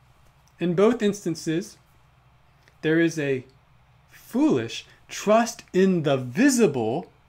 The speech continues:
the visible things of the world over the invisible God. While the king was the fleshly source of security for the Israelites, "Oh, if we just had a strong king, we'll be safe."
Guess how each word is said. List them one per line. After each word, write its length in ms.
the 80
visible 360
things 300
of 80
the 120
world 520
over 200
the 240
invisible 600
God. 420
While 140
the 80
king 400
was 220
the 300
fleshly 560
source 300
of 80
security 340
for 100
the 140
Israelites, 380
"Oh, 200
if 100
we 80
just 260
had 120
a 60
strong 340
king, 300
we'll 100
be 120
safe." 500